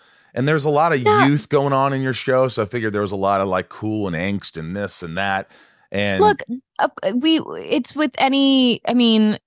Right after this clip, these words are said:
Speaker 2: high school's four years. This was
Speaker 1: Mm.
Speaker 2: eight. Like, you know, like, eight years.
Speaker 1: I
Speaker 2: And the
Speaker 1: wasn't
Speaker 2: fact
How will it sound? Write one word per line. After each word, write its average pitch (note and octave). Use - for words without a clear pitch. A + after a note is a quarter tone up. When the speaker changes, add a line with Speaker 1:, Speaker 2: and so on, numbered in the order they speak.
Speaker 2:
high C4+
school's A3+
four A3
years. D#3
This F3
was F3+
Speaker 1:
Mm. D#3
Speaker 2:
eight. -
Like, A3+
you E4
know, B3+
like, B3
eight C4+
years. B3+
Speaker 1:
I D3+
Speaker 2:
And F#3+
the F#3+
Speaker 1:
wasn't G3+
Speaker 2:
fact -